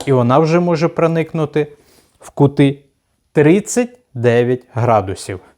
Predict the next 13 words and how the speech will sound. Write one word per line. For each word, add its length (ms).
Варіанти 480
є 260
різні, 580
є 260
мережеві, 760
є 240
акумуляторні, 1000
аналог 640
один 380
і 80
один 300
кіловата 680
і 360